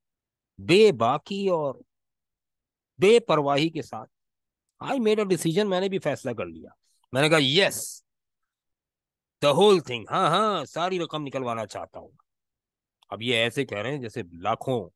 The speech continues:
डॉलर्स हैं। "Yes, the whole thing।" फिर क्लर्क ने पूछा, "You wish to draw your money out of the bank?" क्या आप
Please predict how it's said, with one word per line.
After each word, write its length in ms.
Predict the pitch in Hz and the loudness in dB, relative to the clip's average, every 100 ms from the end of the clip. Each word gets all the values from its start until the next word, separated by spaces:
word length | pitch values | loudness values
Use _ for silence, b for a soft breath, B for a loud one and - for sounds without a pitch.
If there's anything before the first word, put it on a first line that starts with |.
| _ 95 | _ -6
डॉलर्स 400 | 98 98 87 - | -4 -4 -10 -16
हैं। 60 | _ _ _ _ _ _ _ _ _ _ _ _ - _ _ _ _ _ _ _ _ _ _ _ _ _ _ _ _ | _ _ _ _ _ _ _ _ _ _ _ _ -20 _ _ _ _ _ _ _ _ _ _ _ _ _ _ _ _
"Yes, 280 | 151 202 123 | 0 0 0
the 140 | - 151 | -2 2
whole 220 | 185 180 | 4 4
thing।" 220 | - 101 - _ _ _ _ _ _ _ _ _ _ _ _ _ _ _ | 0 -12 -14 _ _ _ _ _ _ _ _ _ _ _ _ _ _ _
फिर 120 | 185 | -8
क्लर्क 320 | - 147 147 143 | -6 -6 -6 -6
ने 60 | |
पूछा, 360 | 135 110 - 135 | -10 -10 -8 -6
"You 240 | 180 170 170 127 | -4 -4 -4 -4
wish 300 | 165 185 - | -4 -6 -4
to 100 | 139 | -8
draw 400 | 92 117 127 156 | -6 -2 2 2
your 180 | 165 131 110 | 0 -2 -4
money 320 | 120 143 170 147 | -6 -4 -2 0
out 260 | 131 151 160 | 0 0 -2
of 80 | |
the 120 | 151 147 | -2 -2
bank?" 320 | 160 202 202 _ | -2 -4 -8 _
क्या 120 | 156 170 170 | 0 0 0
आप 520 | 139 151 160 165 180 | -2 0 2 2 0